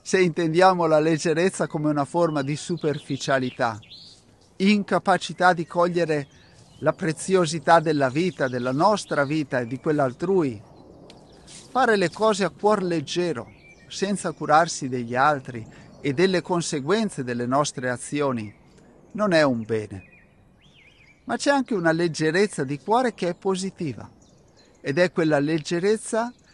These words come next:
che nasce da un affidamento totale all'amore di Dio.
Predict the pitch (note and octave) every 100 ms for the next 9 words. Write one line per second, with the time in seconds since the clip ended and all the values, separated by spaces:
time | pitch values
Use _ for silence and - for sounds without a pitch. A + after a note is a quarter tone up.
0 | _ _ C#3+ C#3+ F#3 A3 B3+ F3+ D#3+ F3+
1 | F3 D#3+ - E3+ D#3 E3 G3 E3+ C#3+ -
2 | C#3+ - D3 E3 G3 G#3 - C#3+ C3+ C3
3 | C3 C3 C3 C3+ A#2+ G2+ F#2+